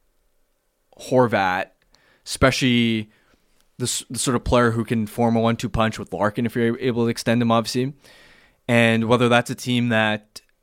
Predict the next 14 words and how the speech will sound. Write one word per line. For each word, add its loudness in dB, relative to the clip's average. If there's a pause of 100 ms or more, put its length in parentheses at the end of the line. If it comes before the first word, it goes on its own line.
(120)
makes -2
sense. -4
Again, -8
I 4
wouldn't 0
do -4
it -4
if -4
I 0
was -2
in -6 (160)
Detroit's -4
shoes 0
because -2